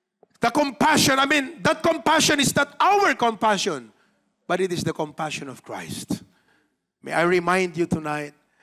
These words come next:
as a confirmation, mga kapatid, sa mga itinuturo na ni Pastor sa atin dito, it's compassion that makes the difference. It is love in action. It is compassion that will make a sacrifice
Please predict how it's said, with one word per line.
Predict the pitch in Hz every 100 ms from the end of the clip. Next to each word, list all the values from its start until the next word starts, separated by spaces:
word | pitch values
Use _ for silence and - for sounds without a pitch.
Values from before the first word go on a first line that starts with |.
| _ _ _ _ -
as | 165 202
a | 175
confirmation, | - - 214 202 196 180 180 170 202 165
mga | 123 160 170 151
kapatid, | 160 156 -
sa | 170
mga | 180 175
itinuturo | 170 165 160 156 151
na | 147
ni | 143
Pastor | 143 127 143
sa | 120 131 123
atin | 127
dito, | 120 113 - 120 120 _ _ _ _ _ _ _
it's | 143 -
compassion | - 131 131 160 160 160 139
that | 131 _
makes | 139 139 -
the | 117
difference. | 120 - 101 90 85 - - - _ _ _ _ _
It | 156 160
is | 151 -
love | 139 143 143 127 104 - - _
in | 131 139
action. | 117 - - 117 92 _ _ _ _
It | 180
is | 185 -
compassion | 208 180 196 202 - 196
that | 170 175 170
will | 170
make | 165 185 202 -
a |
sacrifice | 151 - - 311 302 170 - 117 185 - -